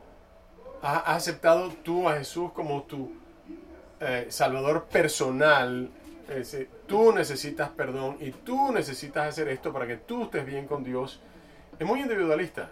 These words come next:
nuestro, nuestro, la manera en que nosotros vemos el mundo y vemos la religión hasta cierto punto.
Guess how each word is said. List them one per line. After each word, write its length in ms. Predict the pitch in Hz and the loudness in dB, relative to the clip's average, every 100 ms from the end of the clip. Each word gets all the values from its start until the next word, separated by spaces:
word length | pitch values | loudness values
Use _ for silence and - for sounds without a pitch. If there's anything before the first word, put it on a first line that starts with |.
| - | -8
nuestro, 360 | 135 131 151 | -8 -4 -4
nuestro, 600 | 143 139 131 139 120 110 - - - - - - - - | -4 -8 -6 -4 -2 -4 -8 -20 -20 -20 -20 -20 -16 -6
la 80 | |
manera 300 | 127 131 143 | -4 -2 0
en 60 | 165 | 0
que 80 | 170 | 0
nosotros 340 | 151 151 160 | 0 0 0
vemos 260 | 156 165 156 | -2 0 -2
el 80 | 147 | 0
mundo 360 | 151 175 175 | 0 0 0
y 180 | 156 131 | -2 -4
vemos 280 | 120 135 214 | -6 -2 4
la 100 | 214 | 4
religión 400 | 165 147 254 302 | 2 -2 -2 -2
hasta 160 | - | -4
cierto 260 | 113 120 113 | -8 -8 -8
punto. 260 | 107 101 | -10 -12